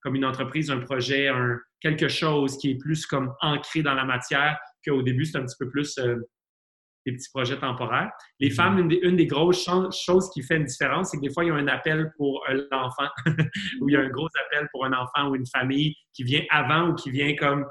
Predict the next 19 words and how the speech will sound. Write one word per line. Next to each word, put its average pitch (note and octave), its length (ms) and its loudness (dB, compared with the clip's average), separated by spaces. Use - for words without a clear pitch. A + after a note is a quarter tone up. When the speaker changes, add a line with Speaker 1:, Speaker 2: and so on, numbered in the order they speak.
Speaker 1:
des C#3 80 0
fois D3+ 160 2
après D#3+ 240 4
ou D3 140 2
avant, D3+ 420 2
ou C3 180 0
en B2+ 60 2
tout B2 120 -6
cas, C#3 80 -4
c'est, B2 280 0
ça B2+ 200 -4
fait C#3+ 200 -2
que C#3 120 -4
c'est B2+ 240 -6
pas, C#3+ 240 0
euh, - 140 -4
aussi C3+ 500 0
comme B2+ 440 2
systématique B2 880 -6